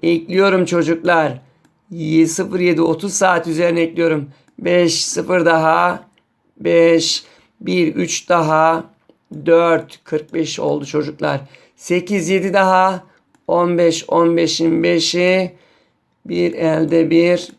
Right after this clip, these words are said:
sıfır, sıfır, bir elde. On beş kırk beş. Neydi soru? Cenk eve döndüğü zaman saat kaçtır? Efendim, hadi bak kızım, sorun değil.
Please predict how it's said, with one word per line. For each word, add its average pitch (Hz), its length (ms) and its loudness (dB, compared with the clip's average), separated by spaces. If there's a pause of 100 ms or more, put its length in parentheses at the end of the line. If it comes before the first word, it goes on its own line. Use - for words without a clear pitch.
(320)
sıfır, 160 420 -6
sıfır, 165 560 -4 (100)
bir 170 180 0
elde. 147 680 -2 (480)
On 247 400 4
beş 180 380 -2
kırk 226 440 0
beş. - 640 0 (840)
Neydi 220 260 -2
soru? 208 520 2 (560)
Cenk 220 440 2 (160)
eve 185 320 2
döndüğü 185 480 0
zaman 196 340 2
saat 175 460 0
kaçtır? 165 640 0 (920)
Efendim, 170 640 0 (440)
hadi 165 360 0
bak 165 200 0
kızım, 165 240 -2
sorun 165 360 0
değil. 180 360 0